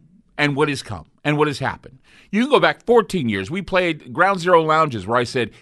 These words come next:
"In the future, you're gonna have to, you're gonna have to wash your hands, you're gonna have to shake hands. I mean, shaking hands would be illegal or whatever would be illegal." And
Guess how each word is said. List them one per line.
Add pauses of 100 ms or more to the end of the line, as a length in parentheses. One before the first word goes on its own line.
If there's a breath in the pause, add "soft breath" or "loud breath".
(120 soft breath)
"In
the
future,
you're
gonna
have
to, (180)
you're
gonna
have
to
wash
your
hands,
you're
gonna
have
to
shake
hands. (460 soft breath)
I
mean,
shaking
hands
would
be
illegal
or
whatever
would
be
illegal." (360 soft breath)
And